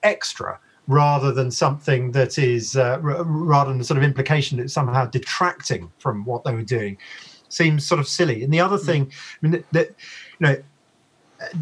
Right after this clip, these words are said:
Speaker 1: some have argued that they didn't, they didn't hit the runway. I, I've seen the runway, and I've seen a photograph of the patch that,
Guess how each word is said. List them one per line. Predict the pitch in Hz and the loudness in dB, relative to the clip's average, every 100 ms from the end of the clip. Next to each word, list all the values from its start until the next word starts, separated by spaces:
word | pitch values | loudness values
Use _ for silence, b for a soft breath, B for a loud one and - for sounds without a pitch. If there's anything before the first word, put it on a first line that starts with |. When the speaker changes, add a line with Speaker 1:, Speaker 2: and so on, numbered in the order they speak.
| 143 - | -10 -12
Speaker 1:
some | - - 143 | -4 2 4
have | 139 | 4
argued | 147 139 143 | 4 2 0
that | 135 | 0
they | 143 | 2
didn't, | 131 135 151 | 2 2 2
they | 139 | 0
didn't | 131 139 | 2 2
hit | 127 143 | 0 0
the | |
runway. | 139 135 123 104 101 | 2 2 2 -4 -2
I, | 117 - | 0 0
I've | 143 143 143 139 | 2 2 2 0
seen | - 180 160 139 | 2 2 4 2
the | 117 | 2
runway, | 123 113 117 113 117 | 2 2 0 2 2
and | |
I've | 123 120 | 0 -2
seen | 135 117 | -2 -2
a | |
photograph | - - 156 143 131 123 117 - | 0 2 2 2 2 2 0 -2
of | 123 101 | -4 -2
the | 127 104 | -4 -4
patch | - - 123 - - - | -4 -2 -2 -4 -8 -4
that, | 131 110 | -2 -2